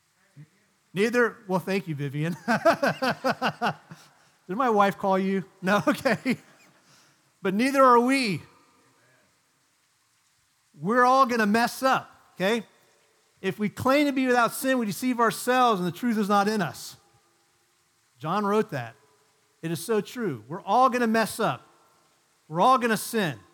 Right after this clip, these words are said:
We're all, it's gonna happen. It is gonna happen. If you expect to put perfection on people, now do we do it with excellence for the Lord, unto the Lord?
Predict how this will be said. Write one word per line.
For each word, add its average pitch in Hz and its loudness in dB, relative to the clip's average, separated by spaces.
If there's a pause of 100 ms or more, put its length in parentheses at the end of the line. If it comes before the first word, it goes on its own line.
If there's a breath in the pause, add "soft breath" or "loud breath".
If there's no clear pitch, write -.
(480)
We're 165 -4
all, 240 2
it's - -8
gonna 240 -4
happen. 185 -6
It 151 -4
is 214 0
gonna 220 -8
happen. 180 -6
If 156 -12
you 226 -2
expect 254 -4
to 170 -20
put - -4
perfection 220 -6
on 175 -4
people, 254 -6 (300)
now 175 0
do 180 -2
we 202 -2
do 202 -2
it 226 -4
with 190 0
excellence 262 -4
for 214 -12
the 190 -8
Lord, 226 -2
unto 202 -10
the 220 -6
Lord? 262 -4